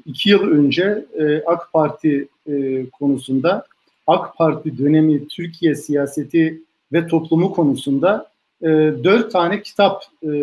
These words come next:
tan oluşan bir set, e, hazırlamıştı. E, yani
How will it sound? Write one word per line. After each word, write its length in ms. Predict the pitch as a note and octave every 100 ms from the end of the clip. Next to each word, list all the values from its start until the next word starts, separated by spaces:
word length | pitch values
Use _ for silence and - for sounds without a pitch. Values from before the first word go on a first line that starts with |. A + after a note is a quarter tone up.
| C#3+ C#3+ C#3+ D3 - _ _ _ -
tan 240 | F#3+ G#3
oluşan 480 | E3 E3 E3 A3+ G#3+
bir 300 | F#3+ G3 - -
set, 380 | - F#3+ F#3+ - _ -
e, 320 | D3 C#3+ C#3+ C#3 - -
hazırlamıştı. 840 | D3 C3+ C3 B2+ B2+ - F#3+ A3+ - _ _ _ -
E, 60 | D#3+ D3+ D3 D3 D3 D3 D#3
yani 360 | D#3 E3+ F3